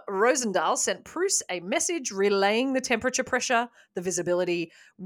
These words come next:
and winds, which Rosendahl considered suitable for landing. At six twenty-two,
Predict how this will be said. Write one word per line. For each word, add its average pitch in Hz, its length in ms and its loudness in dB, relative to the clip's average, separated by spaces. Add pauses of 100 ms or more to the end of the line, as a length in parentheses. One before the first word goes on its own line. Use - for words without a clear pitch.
(140)
and 254 300 2
winds, 165 440 -4
which 180 200 -4
Rosendahl 208 540 2
considered 220 460 2 (160)
suitable 302 680 4
for 247 100 0
landing. 156 480 -4 (720)
At 214 200 0
six - 320 0
twenty-two, 277 640 0